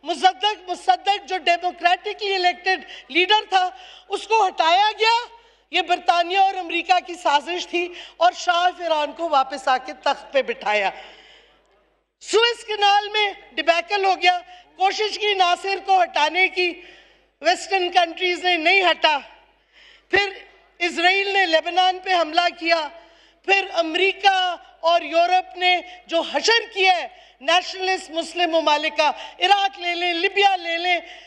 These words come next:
अ, क्या कहते हैं, अ, अ, अ, सीरिया ले लें, हशर देखें क्या किया है। ये कोई नई चीज नहीं है। और ये तो और छोड़ें, एक सौ साल, एटीन नाइंटी एट से नाइनटीन नाइंटी फ़ोर, अमेरिका ने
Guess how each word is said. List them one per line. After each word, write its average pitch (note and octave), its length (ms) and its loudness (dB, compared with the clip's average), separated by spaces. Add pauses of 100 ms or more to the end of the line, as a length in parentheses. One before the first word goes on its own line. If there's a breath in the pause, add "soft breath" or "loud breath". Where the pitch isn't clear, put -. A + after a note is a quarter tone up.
(140 loud breath)
अ, D#4+ 140 2
क्या E4 240 0
कहते F4+ 340 -2
हैं, - 400 -2
अ, D#4+ 100 2
अ, D#4 960 0
अ, C#4+ 40 -4
सीरिया G#4 460 2
ले F#4 200 -2
लें, F4 220 -2 (320 loud breath)
हशर A4 280 2
देखें G4 380 -2
क्या E4 200 2
किया C#4 320 -2
है। - 300 -8 (200 loud breath)
ये D4+ 60 -2
कोई F4+ 200 0
नई E4+ 240 2
चीज F4+ 380 -2
नहीं E4+ 240 2
है। A#3+ 200 -2 (440 loud breath)
और D#4 120 2
ये E4 220 0
तो F#4 200 -4
और D#4 280 2
छोड़ें, D#4+ 480 0 (760 loud breath)
एक G#4 360 2
सौ F#4+ 340 2
साल, E4 540 0 (300 soft breath)
एटीन G4+ 440 2
नाइंटी F4+ 420 0
एट F#4 200 0
से F#4 120 -4
नाइनटीन F#4+ 520 0
नाइंटी F4 380 0
फ़ोर, D#4+ 440 0 (440 loud breath)
अमेरिका F4+ 580 2
ने F#4+ 360 0